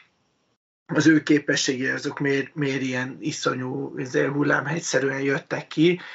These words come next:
és miért, miért van egy tényleg ilyen, ilyen rémes grafikon, hogyha nézed a pályafutását, hogy nagy mélységek, meg, meg néha egy, egy, egy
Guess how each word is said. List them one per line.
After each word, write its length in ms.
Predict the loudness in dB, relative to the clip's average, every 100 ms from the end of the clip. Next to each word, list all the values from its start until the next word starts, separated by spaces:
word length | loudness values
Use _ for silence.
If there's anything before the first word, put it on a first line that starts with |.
| -18 -20 _
és 80 | -6
miért, 320 | -2 -2 -4
miért 340 | -4 -2 -2 -2
van 180 | -4
egy 280 | -2 -6 -10 -8
tényleg 320 | -2 -2 -2
ilyen, 320 | -4 -4 -4 -2
ilyen 220 | -2 2
rémes 360 | 4 4 2
grafikon, 500 | 2 2 2 0 2
hogyha 240 | 2 0 0
nézed 320 | -2 0 0
a 80 | 2
pályafutását, 800 | 4 2 0 -2 -2 0 -2 -2
hogy 120 | 0
nagy 200 | 2 0
mélységek, 540 | -2 -4 -2 -2 -4
meg, 240 | -4 -6 -4
meg 220 | -6 -6
néha 300 | -6 -2 0
egy, 200 | 0 0
egy, 260 | -2 -4 -8
egy 200 | -10